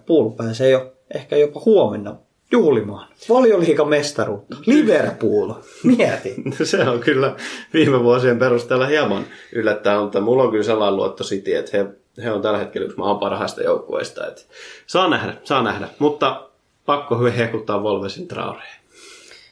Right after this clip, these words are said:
Speaker 1: No, sä oot nyt hehkuttanut sitä koko sen viikon ja se yksi harhautus, minkä hän
Speaker 2: Monta
Speaker 1: teki siihen.
Speaker 2: harhautusta. Tikkari eteen ja perään. Ja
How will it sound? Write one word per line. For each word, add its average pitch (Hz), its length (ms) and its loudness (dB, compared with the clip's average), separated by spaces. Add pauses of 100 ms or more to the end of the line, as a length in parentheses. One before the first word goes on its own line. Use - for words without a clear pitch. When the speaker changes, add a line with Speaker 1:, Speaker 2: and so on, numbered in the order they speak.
(140)
Speaker 1:
No, 120 360 2 (760)
sä 165 220 2
oot 151 140 2
nyt 131 140 4
hehkuttanut 117 520 0
sitä 107 100 0
koko 110 220 0
sen 107 220 0
viikon 101 480 2
ja 92 260 0
se 101 500 2
yksi 143 340 -2
harhautus, 104 720 0
minkä 101 240 -2
hän 143 80 4
Speaker 2:
Monta 165 180 2
Speaker 1:
teki 120 120 2 (100)
siihen. 113 200 0
Speaker 2:
harhautusta. - 540 0 (320)
Tikkari 165 460 2
eteen 139 280 2
ja 110 100 0
perään. 117 440 2
Ja 98 140 -4